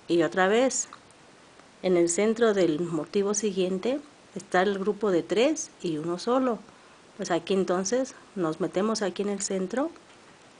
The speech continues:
y nos toca el macizo solo. Dos cadenitas, una, dos. Macizo solo aquí abajo,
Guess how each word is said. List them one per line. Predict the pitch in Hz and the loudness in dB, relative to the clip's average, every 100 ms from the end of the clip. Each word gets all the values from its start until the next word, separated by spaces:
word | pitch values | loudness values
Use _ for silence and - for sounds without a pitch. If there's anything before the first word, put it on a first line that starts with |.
| - | -6
y | 180 | 0
nos | 170 156 | 0 0
toca | - 202 202 254 285 - - | 0 0 4 2 2 -4 -4
el | 165 | -2
macizo | 156 147 190 170 196 | 0 -2 -4 -4 -2
solo. | 240 269 254 208 - - - - - - - - - - - - - - - - - - - - - - - - - - - - - - - - - - - - - - - | 2 4 4 0 -2 -20 -20 -20 -20 -20 -20 -20 -20 -20 -20 -20 -20 -20 -20 -20 -20 -20 -20 -20 -20 -20 -20 -20 -20 -20 -20 -20 -20 -20 -20 -20 -20 -20 -20 -20 -20 -20 -14
Dos | 202 175 185 | -2 0 2
cadenitas, | 202 190 165 190 196 247 247 - - | 2 2 2 0 -2 -2 -2 -6 -8
una, | 190 208 247 294 - - - - - - | -4 -2 -2 -6 -14 -20 -20 -20 -20 -18
dos. | - - - - - - - - - - - - - - - - - - | -10 -10 -8 -10 -10 -16 -20 -20 -20 -20 -20 -20 -20 -20 -20 -20 -20 -8
Macizo | 185 196 233 262 247 | -4 0 2 2 4
solo | 254 247 | 8 8
aquí | 233 | 8
abajo, | 240 233 240 294 | 6 6 4 2